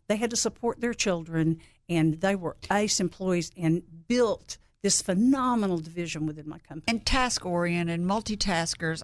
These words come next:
Speaker 2: I, Gray, I, don't you think there's more women at Arkansas Flag and Banner than men?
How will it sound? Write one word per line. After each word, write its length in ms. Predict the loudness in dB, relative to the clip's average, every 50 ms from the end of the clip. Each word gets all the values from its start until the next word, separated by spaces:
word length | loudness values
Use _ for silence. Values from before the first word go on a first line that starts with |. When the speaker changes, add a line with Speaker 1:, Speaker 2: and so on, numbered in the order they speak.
| -2
Speaker 2:
I, 140 | 0 0 0 -2 -6 -14 _ 0
Gray, 240 | 2 2 2 2 2
I, 140 | 0 0 0
don't 260 | 0 -2 -2 -2 -2
you 60 | 0
think 120 | 0 2 2
there's 140 | 0 0 0
more 160 | 0 0 2
women 280 | 0 0 0 0 0
at 100 | 0 0
Arkansas 360 | 0 0 0 -2 -2 -2 -2 -2
Flag 280 | -2 0 0 0 0
and 100 | 0 0
Banner 300 | 0 0 0 0 0 0
than 260 | 0 0 0 0 0
men? 340 | 2 2 0 0 -2 -6 -8